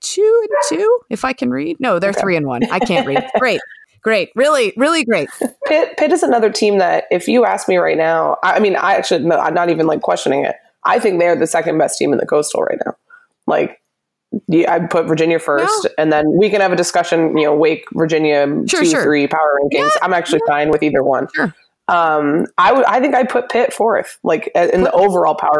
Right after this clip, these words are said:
Speaker 2: rankings. I put them second in the Coastal.
Speaker 1: So you
Speaker 2: I think
Speaker 1: put
Speaker 2: that
Speaker 1: Pitt
Speaker 2: win's
Speaker 1: in?
Speaker 2: gonna
Speaker 1: Is that what you're
Speaker 2: continue.
Speaker 1: saying?
Speaker 2: I'd put Pitt in.
Speaker 1: Okay.
Speaker 2: Put Pitt in.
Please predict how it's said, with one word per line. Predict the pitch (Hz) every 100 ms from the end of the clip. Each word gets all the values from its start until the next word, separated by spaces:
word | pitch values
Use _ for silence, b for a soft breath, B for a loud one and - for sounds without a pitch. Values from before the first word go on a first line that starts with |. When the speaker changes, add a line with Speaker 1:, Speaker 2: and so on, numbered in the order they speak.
| 147
Speaker 2:
rankings. | 147 156 156
I | 160
put | 160 180
them | 156
second | 175 170
in | 165
the | 151
Coastal. | 160 175 - 143 131 -
Speaker 1:
So | -
you | 208
Speaker 2:
I | 185
think | 214
Speaker 1:
put | 214
Speaker 2:
that | -
Speaker 1:
Pitt | 175
Speaker 2:
win's | 202
Speaker 1:
in? | 208
Speaker 2:
gonna | - 151 -
Speaker 1:
Is | 151
that | 175
what | 170
you're | 156
Speaker 2:
continue. | 147 143
Speaker 1:
saying? | 208 202
Speaker 2:
I'd | 196 -
put | 202 -
Pitt | 190
in. | 175 165 160 -
Speaker 1:
Okay. | 170 - 139 -
Speaker 2:
Put | - 285 247 -
Pitt | 285 285
in. | 240 285 269